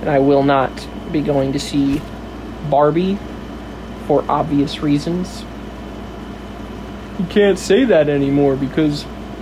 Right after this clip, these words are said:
it's twenty twenty-three. Maybe the reasons aren't obvious. It's not inclusive. Blah, blah, blah.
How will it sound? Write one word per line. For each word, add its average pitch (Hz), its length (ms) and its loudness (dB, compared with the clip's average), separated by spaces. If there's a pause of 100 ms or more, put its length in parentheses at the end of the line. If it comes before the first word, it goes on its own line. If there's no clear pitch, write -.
(160)
it's - 160 -12
twenty 185 360 4
twenty-three. 180 720 4
Maybe 147 380 4
the 156 100 4
reasons 165 500 4
aren't 175 240 6
obvious. 170 500 6
It's 180 840 4
not 175 500 4
inclusive. 160 760 2 (440)
Blah, 160 380 4
blah, 156 360 4
blah. 160 400 0